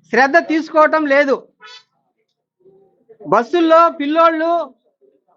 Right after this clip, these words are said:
ఒక ప్లే గ్రౌండ్ లాగా వాడుతున్నారు బస్సుల్ని. లెక్కలేనన్ని సార్లు బస్సులకు డ్యామేజ్ చేశారు, లెక్కలేనన్ని సార్లు బస్సులకు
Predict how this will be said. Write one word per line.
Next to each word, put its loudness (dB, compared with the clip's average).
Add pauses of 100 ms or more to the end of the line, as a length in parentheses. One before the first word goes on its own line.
(560)
ఒక 2
ప్లే 4
గ్రౌండ్ 2
లాగా 4
వాడుతున్నారు 0
బస్సుల్ని. -2 (2500)
లెక్కలేనన్ని 0
సార్లు 2
బస్సులకు -2
డ్యామేజ్ 2
చేశారు, 2 (800)
లెక్కలేనన్ని 2
సార్లు 4
బస్సులకు -2